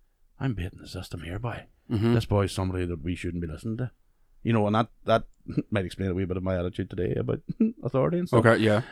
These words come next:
Speaker 2: that
Speaker 1: But
Speaker 2: would.
Speaker 1: it was a massive fuck the system album in that sense.
Speaker 2: It was.
Speaker 1: It was portrayed as being a massive fuck the system album.
Speaker 2: Mm-hmm.
Speaker 1: Um, but i-, in our world, it was, because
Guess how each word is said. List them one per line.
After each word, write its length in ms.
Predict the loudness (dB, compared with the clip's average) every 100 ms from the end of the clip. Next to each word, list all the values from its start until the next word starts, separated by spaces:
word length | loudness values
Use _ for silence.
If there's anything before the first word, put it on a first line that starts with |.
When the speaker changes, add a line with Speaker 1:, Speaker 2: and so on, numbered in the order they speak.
| -4
Speaker 2:
that 100 | 6
Speaker 1:
But 200 | 8 8
Speaker 2:
would. 20 |
Speaker 1:
it 80 | 6
was 200 | 8 8 10
a 60 |
massive 440 | 8 8 6 4 -2
fuck 300 | 2 2 2
the 100 | 0
system 320 | 0 0 -2
album 420 | 0 2 2 2
in 80 | 2
that 180 | 2 2
sense. 320 | 2 0 -2 -6 2
Speaker 2:
It 160 | 4
was. 480 | 10 12 12 10 4
Speaker 1:
It 80 | 2 2
was 100 | -2 _ _ _
portrayed 600 | -2 -2 2 6 8 6
as 80 | 6
being 280 | 6 6 4
a 40 | 2
massive 300 | 2 0 4
fuck 180 | 4 4
the 80 |
system 420 | -2 -2 -2 -6 -8 -14 -6
album. 300 | -4 -4 -10 -6
Speaker 2:
Mm-hmm. 800 | -2 -2 -2 -10 _ _ -12 -6
Speaker 1:
Um, 380 | -4 -4 -6 -8 -14 -20 -20 _ _ _ _ 0
but 200 | 0 0 _ -20 -20 -20 -20 -20 -20 _ _ -4
i-, 120 | -2
in 160 | 2 2
our 240 | 6 8
world, 260 | 10 10 8
it 120 | 0
was, 480 | -6 -8 -10 -18 -8 -2
because 320 | 0 0